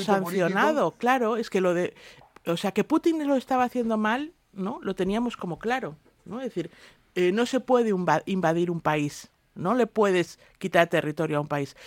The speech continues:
Speaker 2: Pero viene Trump y no solo legitima la acti-, la actuación de Putin sentándose a la mesa y negociando cómo van a acabar ellos dos con esa guerra, ¿no?, sino retomando las relaciones y cuestionando el papel de, de Europa. Entonces,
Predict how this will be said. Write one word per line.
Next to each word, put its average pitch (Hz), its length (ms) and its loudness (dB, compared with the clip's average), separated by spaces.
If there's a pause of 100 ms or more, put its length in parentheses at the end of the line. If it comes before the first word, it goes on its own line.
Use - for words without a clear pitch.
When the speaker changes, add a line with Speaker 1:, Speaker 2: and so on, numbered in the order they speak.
(160)
Speaker 2:
Pero 170 180 2
viene 208 280 -2
Trump 262 340 -2
y 220 80 -2
no 233 100 -2
solo 254 220 -2
legitima 190 520 -4
la 151 140 -4
acti-, - 220 -16
la 147 100 -4
actuación 180 460 -6
de 240 400 0
Putin 277 320 -4
sentándose 190 520 -4
a 220 60 2
la 220 140 0
mesa 262 240 -4
y - 20 -4
negociando 175 720 -4 (260)
cómo 214 160 0
van 226 140 2
a 226 60 -2
acabar 233 300 0
ellos 208 300 0
dos 240 160 -4
con 156 180 -6
esa 202 220 -4
guerra, 254 400 -4 (840)
¿no?, 285 260 -10
sino 185 240 0
retomando 185 480 0
las 262 160 -2
relaciones 277 580 -6
y 220 120 -8
cuestionando 202 580 -2
el 285 40 -4
papel 175 420 -6
de, 147 260 -4 (400)
de 165 60 -4
Europa. 143 440 -2
Entonces, - 380 -10